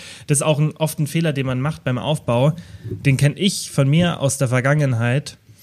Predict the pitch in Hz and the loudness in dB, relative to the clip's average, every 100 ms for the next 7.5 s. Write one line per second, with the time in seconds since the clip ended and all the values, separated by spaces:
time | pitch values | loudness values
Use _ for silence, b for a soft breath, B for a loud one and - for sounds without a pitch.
0 | b - _ _ _ _ - 147 139 139 | b -20 _ _ _ _ 0 4 6 6
1 | 135 123 143 135 139 - 127 120 151 143 | 4 2 2 2 2 0 0 0 2 2
2 | 139 120 127 117 120 117 - 139 135 135 | 0 0 0 0 -2 -2 -2 -2 0 -2
3 | - 131 127 - 127 127 - 127 - 117 | 0 0 2 2 0 -2 -2 -2 0 0
4 | 131 175 - - 117 113 - 127 160 B | 4 2 2 -2 -2 -2 -2 -2 -2 B
5 | B B 135 101 139 - 143 135 - b | B B -4 0 0 2 2 2 -2 b
6 | b b - 139 139 139 123 104 175 233 | b b -4 2 4 4 2 4 2 2
7 | 247 - - - - | 0 -4 -10 -10 -10